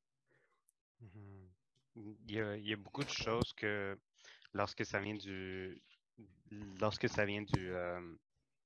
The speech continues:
des jeux de rôle, ça, pour moi, ça, ça a été vraiment inspiré de, de Seb, surtout,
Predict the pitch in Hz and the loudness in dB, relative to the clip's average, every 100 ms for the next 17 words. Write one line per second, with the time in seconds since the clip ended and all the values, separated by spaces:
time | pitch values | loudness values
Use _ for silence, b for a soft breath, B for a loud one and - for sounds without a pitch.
0 | _ - 73 95 92 101 95 101 98 90 | _ -20 -18 -18 -6 -2 -2 -2 -2 2
1 | 101 110 - - 95 - - - 107 107 | 2 0 0 4 4 2 -6 -2 2 4
2 | 113 107 98 90 - b b b b _ | 6 4 4 0 -6 b b b b _
3 | - 107 101 98 - 101 98 95 101 - | -2 2 4 2 0 0 0 2 0 -2
4 | - 95 101 98 90 85 - - _ _ | -4 -2 -2 -2 -4 -4 -6 -12 _ _
5 | _ _ _ 104 101 - 107 110 - _ | _ _ _ -4 -2 0 0 -2 -6 _
6 | b - 113 - 110 | b -10 -8 -8 -10